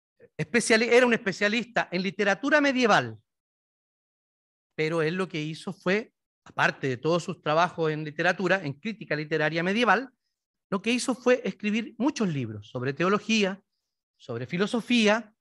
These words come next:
y también un libro para niños. Él escribe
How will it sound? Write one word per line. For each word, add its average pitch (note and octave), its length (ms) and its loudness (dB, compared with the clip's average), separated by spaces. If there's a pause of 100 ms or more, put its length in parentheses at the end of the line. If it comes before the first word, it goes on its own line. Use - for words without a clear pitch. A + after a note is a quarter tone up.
(160)
y F#3+ 120 -4
también A3+ 480 2
un A#3 180 -4
libro A3+ 340 -2
para A#3+ 200 4
niños. D#3 460 -2 (1400)
Él C#4+ 100 0
escribe G3 480 2